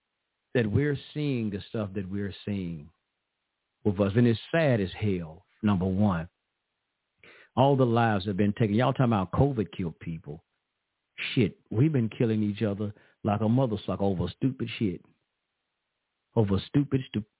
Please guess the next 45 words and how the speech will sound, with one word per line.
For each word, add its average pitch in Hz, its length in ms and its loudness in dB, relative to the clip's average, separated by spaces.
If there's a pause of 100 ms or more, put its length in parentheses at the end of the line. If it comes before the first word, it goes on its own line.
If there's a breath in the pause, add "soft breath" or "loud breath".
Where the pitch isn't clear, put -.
(300)
idiotic 127 640 0
stuff. 80 260 -14 (1080)
And, 123 160 2
and, 123 220 -2
and, 127 140 -2
and 127 120 -4
I'm 127 60 0
gonna 131 160 -6
tell 151 80 0
y'all 113 440 -2 (1400 soft breath)
the 104 60 -2
part 120 380 0
right 110 200 -2
now 107 240 -6
I'm 98 200 -10
still 104 240 -4
looking 98 240 -6
at. 92 80 -4
It's 107 140 0
like 98 180 2
eight 117 160 4
oh 110 220 0
four 107 180 2
my 95 240 -2
time. 85 440 -10 (1040)
I 120 80 4
was 120 120 2
having, 117 220 2
and 113 100 0
I 110 40 2
was 110 160 0
joking 123 280 2
with 101 140 0
some 98 120 -2
people 98 320 2
at 95 80 0
work, 107 340 2
but, 101 220 0
and 95 280 -4
damn 104 260 0
near, 117 140 0
really, 107 300 0
I'm 95 160 0
damn 95 240 4
near 95 100 2